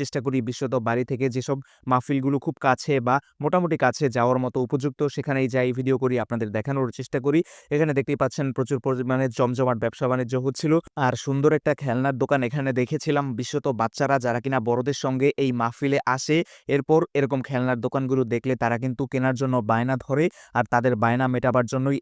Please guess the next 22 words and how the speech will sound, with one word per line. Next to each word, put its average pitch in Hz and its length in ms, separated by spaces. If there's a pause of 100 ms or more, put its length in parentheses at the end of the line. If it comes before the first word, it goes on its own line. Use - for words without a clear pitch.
এই 131 140
খেলনার 120 360
দোকানগুলো 123 360 (140)
পারফেক্ট 120 360 (140)
একটা 110 160 (100)
শপ 123 180 (160)
বা 113 80 (100)
দোকান 131 260
হয়ে 131 180
থাকে 135 180 (320)
এরকম 131 300
মাহফিলের 120 380 (100)
এরিয়াগুলোতে। 110 540 (320)
ঘুরছিলাম 160 420
মোটামুটি 143 340
চারপাশটা, 135 440
আপনাদের 127 320
দেখানোর 143 300 (100)
চেষ্টা 143 280
করছিলাম। 143 340 (300)
আর 123 160
যারা 131 160